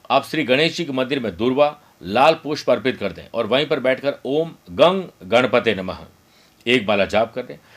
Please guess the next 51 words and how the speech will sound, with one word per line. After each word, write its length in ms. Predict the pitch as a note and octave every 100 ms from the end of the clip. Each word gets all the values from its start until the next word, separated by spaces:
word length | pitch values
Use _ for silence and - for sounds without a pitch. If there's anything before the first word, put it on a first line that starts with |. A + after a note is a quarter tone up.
| _
उसके 240 | D3+ D#3+ E3
बाद 180 | D3+ B2+
दूर्वा 300 | D3 D#3 D#3+
और 100 | B2+
लाल 220 | B2+ C#3+
पुष्प 280 | C#3+ B2+ F2+
घर 200 | A#2+ C3
ले 120 | C#3
आएं 140 | D3
और 200 | - A#2+
ये 120 | C3
काम 240 | B2+ C3+ A#2
घर 160 | G#2
में 100 | A#2
ही 60 | D#3+
कर 140 | D3+
रहे 120 | D3 D3
हैं 140 | E2+ - - -
तो 60 |
अपनी 260 | C3 C3+ D3
घर 160 | B2
से 160 | A#2 D3
निकाल 260 | B2+ B2+ B2+
कर 100 | C#3
तिजोरी 360 | B2 A2+ B2
में 100 | C3+
रख 60 | A#2
दीजिए 280 | C3 C3+ D3 _ _ _ - C3
और 100 | B2+
तेरह 280 | D#3+ F#3
बुधवार 340 | E3 C#3 D3 C#3+
के 100 | C3+
बाद 260 | B2+ C#3
उसे 180 | C3 -
बहते 320 | B2+ A#2 B2
जल 100 | B2+
में 120 | C3 G#2+
प्रवाहित 320 | G#2+ B2+ C#3
कर 140 | C3+
दीजिए, 400 | B2 B2 C#3 D#3 - _ _
जो 160 | F2 C#3
आपने 460 | G2+ C3 - D3+ -
अलग 220 | C3+ E3
से, 280 | - A2 D2+ _ _ _ _ - F#2+
अ, 120 | G2
दूर्वा 400 | F2 C#3+ D3+ D#3+
और 140 | C#3+
लाल 180 | A#2 B2+
पुष्प 280 | A#2 B2 G#2+
रखा 180 | F#2
है, 120 | F2